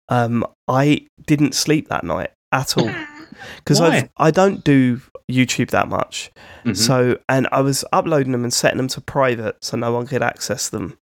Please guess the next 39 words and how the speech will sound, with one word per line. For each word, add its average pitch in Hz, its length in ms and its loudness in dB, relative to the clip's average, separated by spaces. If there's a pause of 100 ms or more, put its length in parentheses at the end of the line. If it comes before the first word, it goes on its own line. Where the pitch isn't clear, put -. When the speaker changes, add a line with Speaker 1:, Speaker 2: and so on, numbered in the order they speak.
Speaker 1:
or 123 140 0
no 120 160 2
one 117 120 0
could - 140 -10
see 127 200 2
them. 117 240 -6 (520)
But - 140 0
I 135 40 0
kept - 600 -2 (320)
having 143 400 2
nightmares 117 720 0 (400)
that 131 260 0 (100)
I'd 131 180 2 (180)
accidentally - 460 0
pressed - 320 -2
the 139 120 -2
wrong 135 240 2
thing 123 420 0
and 123 200 -2 (220)
everyone 143 520 2
got 135 200 2
a - 20 0
notification 135 760 0
that 113 240 0
there 123 140 0
was 123 120 0
a 123 300 2 (500)
Speaker 2:
<laughs> - 80 -
Speaker 1:
episode 139 480 2
three 139 340 2
of 120 140 0
Marvel 131 400 2
Calls 123 520 -4
that's - 260 -2
been 143 200 2
uploaded 143 560 2
to 143 80 0
YouTube. 135 600 0
Speaker 2:
Mm-hmm. 127 80 -4